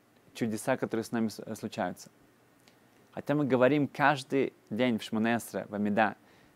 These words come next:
«Ал-Кола Нисим, Ал-Кола Нифло», на все чудеса, все, все потрясающие вещи, которые с нами случаются, «Бехол Йом», каждый день. Но, с-, несмотря на это, есть специальная Йецер Ара, которая нам делает так, чтобы мы забыли об этом.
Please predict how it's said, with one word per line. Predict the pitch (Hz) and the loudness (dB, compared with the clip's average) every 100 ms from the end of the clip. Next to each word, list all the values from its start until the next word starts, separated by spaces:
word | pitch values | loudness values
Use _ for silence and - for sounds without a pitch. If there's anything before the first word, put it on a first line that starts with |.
| - - _ - | -20 -20 _ -2
«Ал-Кола | 110 107 - 143 143 | 0 0 4 6 6
Нисим, | 123 120 127 - 113 | 4 2 2 0 -2
Ал-Кола | 104 - 127 | -2 -2 -2
Нифло», | 131 - 120 | -2 0 0
на | 107 | -2
все | - 127 | -4 -6
чудеса, | - 113 107 - 117 107 | -4 -4 -4 0 2 2
все, | - 110 107 - | -2 -4 -4 -4
все | - | -8
потрясающие | - 110 - 123 - | -8 -8 -4 -4 -2
вещи, | 120 - | -6 -4
которые | 110 110 | -6 -4
с | |
нами | 117 | -4
случаются, | 110 110 117 113 - - - _ - | -4 -4 -2 -2 -4 -12 -14 _ -8
«Бехол | 104 110 156 156 | -6 0 4 6
Йом», | 165 135 | 4 6
каждый | 143 139 135 | 8 8 6
день. | 131 107 - - - - - _ | 2 0 -4 -18 -20 -20 -20 _
Но, | - 120 - _ _ _ _ | -2 -2 -2 _ _ _ _
с-, | - - | -18 -12
несмотря | - 113 135 135 | -8 -4 0 2
на | 131 | 4
это, | 131 160 147 - - - - | 2 0 -4 -6 -20 -20 -10
есть | 117 107 - | -8 -8 -10
специальная | - - 120 - - 143 165 170 156 | -14 -4 -4 0 6 8 8 4 2
Йецер | 151 - 139 | 2 0 2
Ара, | 123 120 107 | 4 4 2
которая | - - 113 113 | -2 -4 0 2
нам | 107 120 131 - _ _ | 2 2 0 -2 _ _
делает | - 123 117 | 0 2 2
так, | 135 139 | 0 -2
чтобы | - 120 | -4 -2
мы | 117 | 0
забыли | 113 110 104 104 | 0 0 0 0
об | 92 | -2
этом. | - - | -8 -14